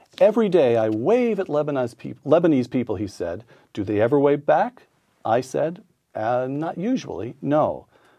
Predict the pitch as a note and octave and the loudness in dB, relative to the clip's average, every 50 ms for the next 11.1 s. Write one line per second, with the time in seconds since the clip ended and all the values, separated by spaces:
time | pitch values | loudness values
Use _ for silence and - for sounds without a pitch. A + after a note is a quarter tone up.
0 | _ _ _ _ - A2 G2+ G2+ G#2 G2+ F#2+ F2+ F#2 F2 F2 E2+ F2 F#2+ G#2 B2+ | _ _ _ _ -14 -10 -8 -6 -6 -6 -8 -8 -10 -12 -12 -10 -6 -4 -4 -4
1 | C#3+ E3+ F3 - - C#3+ D#3+ - D#3 D#3+ F3 G3+ G#3+ - - _ _ _ _ _ | -4 -6 -8 -6 -6 -6 -6 -4 -4 -4 -6 -6 -8 -12 -18 _ _ _ _ _
2 | _ _ _ _ _ _ _ - A2 A2 F#2+ F#2+ F#2+ - C#3 A#2+ C#3+ D#3+ D#3+ E3+ | _ _ _ _ _ _ _ -10 -8 -8 -10 -10 -10 -8 -4 -2 0 0 0 0
3 | E3 E3 D3 D3 C#3 B2+ A#2+ A#2+ A#2+ B2+ B2 - A#2 A2 G#2+ A2+ A2+ - - A2 | -2 -4 -2 -2 0 2 2 2 2 0 -2 -4 -4 -4 -4 -6 -6 -8 -8 -8
4 | G2+ G#2+ G#2+ A2+ B2 B2 G2+ F2+ F2 F#2 - - A2+ F#2+ F2+ - - _ _ _ | -8 -4 -2 -2 0 0 -2 -4 -6 -10 -10 -12 -12 -14 -14 -16 -20 _ _ _
5 | _ - - - - A#2+ A#2+ A2 - - B1+ A#1 - _ _ _ _ _ _ _ | _ -20 -20 -12 -8 -6 -6 -6 -8 -10 -14 -20 -20 _ _ _ _ _ _ _
6 | _ _ _ _ _ _ _ _ _ - - - _ - - - _ _ _ - | _ _ _ _ _ _ _ _ _ -20 -20 -20 _ -20 -20 -20 _ _ _ -20
7 | - _ _ _ - B2+ C3 D#3 G#3+ - - - F#3+ D#3+ D#3+ - - - - B2+ | -20 _ _ _ -14 -6 -4 -4 -4 -2 -4 -6 -4 -4 -4 -6 -6 -8 -6 -4
8 | A#2 A2+ G#2 - - G2 F2 D#2+ D#2 D#2+ D2 D2+ - G#2 _ _ _ _ _ _ | -4 -4 -4 -8 -10 -12 -12 -12 -14 -16 -16 -16 -16 -20 _ _ _ _ _ _
9 | _ _ _ _ _ _ _ _ _ - E3 E3 - F3 C#3+ B2+ - - _ _ | _ _ _ _ _ _ _ _ _ -10 -8 -6 -6 -4 -4 -4 -6 -8 _ _
10 | _ _ - E3 E3+ E3+ E3 D#3 - - A#2+ A#2 A2 G#2 G2 F2+ D#2 D2+ C#2 - | _ _ -2 0 0 0 0 -2 -6 -6 -4 -2 -2 -2 -4 -8 -10 -10 -12 -14
11 | - | -18